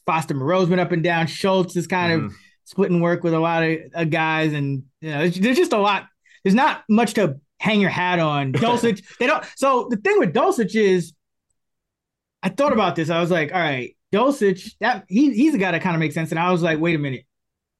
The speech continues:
Speaker 1: the Broncos don't score touchdowns." Like, you can literally
Speaker 2: They
Speaker 1: bank
Speaker 2: don't?
Speaker 1: on the Bron-, the Broncos
Speaker 2: <laughs>
Speaker 1: scoring one touchdown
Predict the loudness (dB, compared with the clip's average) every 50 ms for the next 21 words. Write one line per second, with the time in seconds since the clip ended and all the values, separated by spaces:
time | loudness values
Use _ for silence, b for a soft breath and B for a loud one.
0 | _ _ _ _ _ _ -8 -6 -2 0 0 0 0 0 0 2 2 0 0 -2
1 | -4 -6 -6 -6 -4 -4 -6 -6 -6 -8 -12 -14 -14 -14 -16 -10 -6 -4 -4 -4
2 | -6 -10 -12 -12 -8 -6 -2 0 2 2 4 4 4 4 4 4 4 4 4 4
3 | 4 2 2 0 0 0 0 0 2 2 2 0 0 0 0 0 0 0 -2 -2
4 | -4 -2 0 0 0 0 0 0 0 -2 0 0 0 0 0 0 -2 -2 -2 0
5 | 2 2 4 4 4 4 2 0 -4 -4 -4 -8 -8 -8 -8 -8 -12 -16